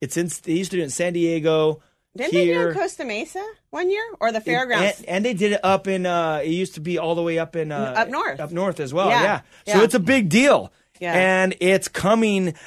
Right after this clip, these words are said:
Speaker 1: again to Ontario. The lineup's gonna be TobyMac, Crowder, Mac Powell, uh, who else? Third Day.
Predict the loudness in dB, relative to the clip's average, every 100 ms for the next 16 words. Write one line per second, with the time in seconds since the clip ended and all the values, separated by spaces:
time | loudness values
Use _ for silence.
0 | -4 -2 2 2 4 4 2 -2 -2 -2
1 | 0 0 -2 -2 2 6 6 4 0 0
2 | 0 2 2 0 -2 -4 0 2 2 2
3 | 2 -2 -6 _ _ _ 0 2 4 6
4 | 4 2 -4 _ _ _ -4 -2 -2 -2
5 | 2 4 2 0 -6 _ _ _ 0 2
6 | 2 2 0 -2 -4 -2 2 2 0 -6
7 | -2 0 4 6 6 6 2